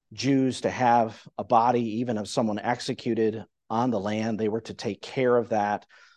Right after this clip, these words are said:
So verse two, "Some devout men buried Stephen and made loud lamentation over him."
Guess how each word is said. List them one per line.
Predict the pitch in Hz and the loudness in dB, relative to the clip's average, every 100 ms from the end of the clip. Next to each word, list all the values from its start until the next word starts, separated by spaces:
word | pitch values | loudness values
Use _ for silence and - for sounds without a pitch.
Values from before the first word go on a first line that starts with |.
| _ | _
So | - 139 | -6 -2
verse | 117 147 156 | 2 4 2
two, | - 160 123 | 2 2 2
"Some | 110 131 117 | 0 -2 0
devout | 113 110 131 151 156 | -2 2 6 6 4
men | 123 110 107 | -2 -4 -6
buried | - 127 147 135 107 | -2 2 4 2 0
Stephen | - 117 104 104 104 | -6 -4 -4 -4 -6
and | 113 117 | -6 -4
made | 117 110 | 0 0
loud | 101 117 123 135 120 | 2 4 6 6 4
lamentation | 113 110 104 - 113 110 98 90 - | 0 -2 -4 -4 -4 -4 -6 -8 -6
over | 98 95 | -6 -6
him." | - 80 | -12 -14